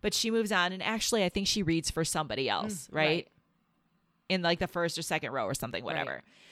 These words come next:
Speaker 1: So, so, so Eileen is still hanging there. There's no resolution.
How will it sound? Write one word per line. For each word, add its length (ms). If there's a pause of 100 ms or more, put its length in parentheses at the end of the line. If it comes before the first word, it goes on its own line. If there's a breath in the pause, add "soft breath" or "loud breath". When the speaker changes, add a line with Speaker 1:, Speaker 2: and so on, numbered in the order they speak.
(180 soft breath)
Speaker 1:
So, 260
so, 160 (160)
so 320
Eileen 380
is 100
still 180
hanging 440
there. 260
There's 180
no 100
resolution. 680